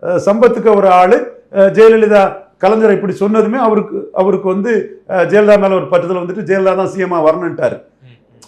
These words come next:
Speaker 1: So, அஹ், இந்த இடத்துக்குள்ள திமுக எதிர்ப்பு, கலைஞர் எதிர்ப்பையும் கடுமையா பண்ணா, அஹ், கலைஞரால பாதிக்கப்பட்டவங்களும், அஹ், அஹ், அண்ணா திமுக ரெட்டலையில இருக்கக்கூடியவங்களும்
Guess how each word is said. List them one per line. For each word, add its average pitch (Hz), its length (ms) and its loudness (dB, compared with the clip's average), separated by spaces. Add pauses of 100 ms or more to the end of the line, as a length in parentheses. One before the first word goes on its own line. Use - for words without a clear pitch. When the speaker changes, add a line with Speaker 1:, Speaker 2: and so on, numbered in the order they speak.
Speaker 1:
So, 208 140 0 (680)
அஹ், 147 120 0
இந்த 196 300 2
இடத்துக்குள்ள 208 480 -4 (380)
திமுக 220 600 -2
எதிர்ப்பு, 185 480 -6
கலைஞர் 226 380 -2
எதிர்ப்பையும் 202 480 -2
கடுமையா 165 420 -2
பண்ணா, 127 520 -4 (340)
அஹ், 151 440 0
கலைஞரால 214 640 2
பாதிக்கப்பட்டவங்களும், 160 1040 -2 (500)
அஹ், 143 500 2 (380)
அஹ், 104 680 -10
அண்ணா 208 260 0
திமுக 196 380 -4 (360)
ரெட்டலையில 190 460 0
இருக்கக்கூடியவங்களும் 147 720 -6